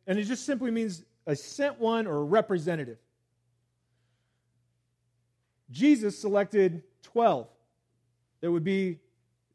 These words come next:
the only twelve that would represent him. After those twelve, it is all believers.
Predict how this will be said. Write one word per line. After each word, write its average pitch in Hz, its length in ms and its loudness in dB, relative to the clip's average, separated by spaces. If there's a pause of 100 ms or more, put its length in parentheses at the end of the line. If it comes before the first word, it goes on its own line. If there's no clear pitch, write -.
(120)
the 170 240 0 (160)
only 240 400 2
twelve 160 580 -2 (680)
that 170 100 -4
would 175 100 -2
represent 185 420 0
him. 185 280 -4 (1700)
After 269 360 -2
those 240 300 2
twelve, 226 460 0 (1900)
it 170 100 2
is 160 80 2
all 175 160 4
believers. 160 640 -4